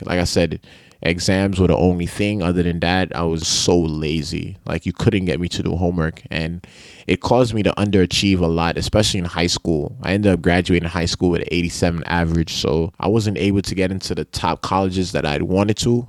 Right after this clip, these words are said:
but this is where I made probably one of the biggest mistakes in my life, because I ended up taking out loans to go to college. So because I graduated with an eighty-seven average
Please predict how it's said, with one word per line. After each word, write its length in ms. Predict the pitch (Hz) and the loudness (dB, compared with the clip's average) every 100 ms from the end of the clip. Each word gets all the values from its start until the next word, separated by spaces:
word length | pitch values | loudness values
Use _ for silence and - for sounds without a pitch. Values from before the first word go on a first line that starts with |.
| - | -4
but 240 | 80 82 - - - - | -2 -2 -4 -20 -20 -4
this 260 | 101 117 | 0 2
is 240 | 131 107 95 | 2 0 -2
where 560 | 90 104 101 95 90 - _ _ - | 0 2 4 4 2 -4 _ _ -4
I 80 | |
made 380 | 95 95 90 82 - | 0 4 4 2 -4
probably 440 | - 92 95 95 82 | 0 2 4 2 0
one 300 | - 92 107 | -2 0 2
of 200 | 104 92 | 2 2
the 80 | 90 | 0
biggest 480 | 82 98 92 87 - | 0 0 0 0 -2
mistakes 480 | 87 - 85 82 - | -4 -2 -2 -2 -4
in 80 | 87 | -6
my 140 | 80 | -4
life, 360 | 80 78 78 - | -2 0 -2 -4
because 320 | 90 - 82 | -4 0 0
I 120 | 80 | 2
ended 280 | - 101 95 | 0 0 2
up 200 | 90 - | 2 0
taking 580 | - 95 - 87 78 73 | 0 0 0 -4 -4 -4
out 260 | 80 78 - - _ | -2 0 -2 -6 _
loans 640 | - 73 92 101 87 80 - | -4 2 4 2 0 -4 -2
to 80 | |
go 160 | 82 85 | 2 2
to 80 | 80 | 2
college. 460 | - 80 82 73 | 0 0 0 -2
So 280 | - - - - | -4 -4 -4 -2
because 260 | 90 - 120 | -2 0 0
I 120 | 113 | -2
graduated 540 | - 110 117 107 98 | 0 0 0 2 2
with 120 | 90 | 2
an 60 | 85 | 2
eighty-seven 480 | 87 90 - 92 87 | 0 0 0 0 0
average 580 | - 90 82 82 80 | 0 0 2 0 -2